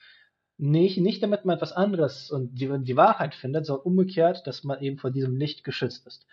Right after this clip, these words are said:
Ich fand das eine sehr starke Metapher. Äh, also ich fand, also es hat sich einfach sehr hochgesteigert, das Gedicht.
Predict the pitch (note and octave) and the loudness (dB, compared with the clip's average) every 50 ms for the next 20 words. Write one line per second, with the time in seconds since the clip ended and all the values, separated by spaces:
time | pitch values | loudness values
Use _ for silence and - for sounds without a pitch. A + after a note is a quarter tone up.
0 | - _ _ - D3 C#3+ C#3+ C#3 - D3+ C#3 C3 C3 D3+ D3 D3+ D3+ - - - | -20 _ _ -4 -2 -2 -2 -4 -6 -6 -6 -2 0 2 2 2 2 -2 -6 -14
1 | - - - B2+ B2+ C3 C3 - C3 B2+ - - B2+ - - A#2+ - - - - | -12 -8 -4 -4 -4 -4 -4 -8 -10 -10 -10 -10 -8 -6 -6 -6 -8 -8 -14 -20
2 | _ _ _ _ - - - - - - - - - - - - _ _ _ _ | _ _ _ _ -20 -20 -20 -20 -20 -20 -20 -20 -20 -20 -20 -20 _ _ _ _
3 | _ _ _ _ _ _ _ - C3+ B2 A#2+ A#2+ A2+ A2+ A2+ A2+ A#2 A2+ - _ | _ _ _ _ _ _ _ -6 -4 -2 -2 -2 -2 -2 -4 -6 -8 -12 -6 _
4 | - C#3+ D3 - D#3+ - - F#3 F3 E3 E3+ E3+ D#3 D3 E3+ D#3+ F3 F3 - - | 0 2 2 0 2 6 6 8 8 6 4 0 0 0 0 2 2 2 2 0
5 | - D#3 D3 - - F3 F3+ - D#3+ - D#3+ D#3+ D3+ - D3+ C#3+ B2+ C3 D#3 D#3 | -4 -8 -6 -2 -4 -4 -4 -6 -6 -2 0 0 0 -2 -4 -4 2 6 8 8
6 | D3 C3 - - D#3+ D#3+ D#3+ - C#3 - - - A3 G#3 F#3+ F#3+ F#3+ - - - | 8 8 6 4 2 2 2 0 -4 -10 -8 -6 -6 -6 -6 -8 -10 -10 -10 -10
7 | - - E3 - A#3 - _ - - - | -10 -8 -8 -8 -10 -12 _ -20 -20 -20